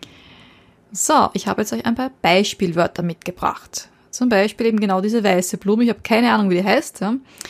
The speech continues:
Shiroi Hana. Hana ist die Blume. Shiroi Hana. Weiße Blume. Oder zum Beispiel das Wort für Weißwein.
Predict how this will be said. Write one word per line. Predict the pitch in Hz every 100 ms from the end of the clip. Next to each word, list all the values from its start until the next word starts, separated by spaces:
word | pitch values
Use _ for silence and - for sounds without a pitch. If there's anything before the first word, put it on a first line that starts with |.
| - - _
Shiroi | - - 233 196 196 269 - _ -
Hana. | 247 233 208 - _ _ _ _ - -
Hana | 190 208
ist | 214 -
die |
Blume. | 240 208 214 180 - _ _ - -
Shiroi | - 214 190 226
Hana. | 247 254 240 - _ _ _ _ _ _ _ _ _ _ _ _ -
Weiße | 190 - -
Blume. | - - - _ _ _ _ _ _ _ _ - _ _ _ _ _ -
Oder | 208 226 254
zum | 262
Beispiel | 214 190 208 - 226 226 - _ -
das | 196 -
Wort | 196 202
für | - 220 -
Weißwein. | 180 226 285 - 175 - 190